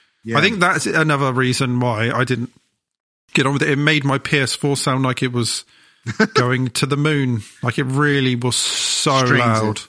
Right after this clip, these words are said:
Speaker 1: Yeah, yeah. That, that pushed the, that console to the limit, one hundred percent.
Speaker 2: Mm. Uh, I mean, it was a fairly stable thirty F P S, but holy crap, did it make some noise.
Speaker 1: Yep.
Speaker 2: It was bad.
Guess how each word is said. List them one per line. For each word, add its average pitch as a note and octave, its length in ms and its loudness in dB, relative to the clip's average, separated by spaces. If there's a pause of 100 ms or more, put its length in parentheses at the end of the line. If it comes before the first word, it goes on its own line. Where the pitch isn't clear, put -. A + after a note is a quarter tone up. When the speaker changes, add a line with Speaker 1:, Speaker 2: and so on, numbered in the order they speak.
(160)
Speaker 1:
Yeah, A2 540 -2 (280)
yeah. G2+ 300 -6
That, G#2+ 180 -6 (240)
that B2 160 -2
pushed - 280 -4
the, C3 120 -4 (160)
that B2+ 240 0
console A2 380 -8
to A2+ 100 -12
the G#2+ 140 -6
limit, G2+ 420 -6
one G#2 240 -8
hundred G2 320 -10
percent. F#2 400 -10
Speaker 2:
Mm. C#3 400 -2 (400)
Uh, B2+ 240 0
I D#3+ 80 0
mean, F#3 140 2
it F3+ 80 0
was E3 120 0
a E3+ 60 0
fairly C3 320 0
stable B2 560 -2
thirty B2 420 -2
F - 160 -6
P B2+ 140 0
S, A#2+ 180 -2
but A#2+ 200 -4
holy C#3 340 0
crap, A#2+ 540 -2
did C3 120 -4
it B2+ 80 -2
make A#2+ 260 -2
some A#2 220 -2
noise. A#2 640 -2 (220)
Speaker 1:
Yep. G#2+ 240 -6
Speaker 2:
It - 120 -16
was A2+ 120 -2
bad. A#2 600 -2